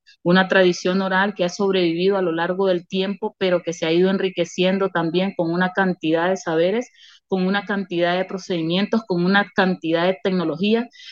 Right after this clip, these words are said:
que no han, eh, recibido por parte de la academia, por la escuela, eh, de nuestros pueblos, ese reconocimiento que, que realmente merecen. Pero, eh, sería muy interesante analizar a profundidad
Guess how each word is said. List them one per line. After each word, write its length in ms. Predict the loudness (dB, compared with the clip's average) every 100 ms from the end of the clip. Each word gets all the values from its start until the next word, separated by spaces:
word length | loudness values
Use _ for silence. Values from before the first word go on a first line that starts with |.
| -2
que 140 | 0
no 140 | 2 2
han, 100 | 2 0 -8 0
eh, 280 | 2 4 2
recibido 960 | 0 -2 -4 0 2 2 0 -4 -8 -16 _
por 220 | -4 -2
parte 300 | -4 -2 -2
de 100 | 0
la 80 | 0
academia, 680 | -2 0 2 2 2 -2 -2
por 160 | -2
la 60 | -2
escuela, 920 | -4 2 2 4 2 0 -4 -10 -12 _ -2
eh, 220 | 0 2
de 140 | 2
nuestros 320 | 0 -2 -8 -2
pueblos, 500 | 0 2 0 0 -2 -4 -16 -2
ese 240 | 2 4
reconocimiento 1120 | 2 2 0 0 -2 -2 0 2 0 0 -6 -4
que, 220 | -6 -4
que 80 | -4
realmente 640 | -2 0 2 0 0 0 0
merecen. 460 | 2 0 -2 -6 -10 -16 -18 -18 2
Pero, 300 | 4 4 4
eh, 320 | 4 6 4 0
sería 380 | -2 2 4
muy 300 | 4 6 6 4 0 -8
interesante 720 | -6 -6 -4 -2 -2 -4 -4
analizar 640 | -4 -2 -4 -4 2 2 2
a 100 | -2
profundidad 680 | -6 -4 -4 0 2 2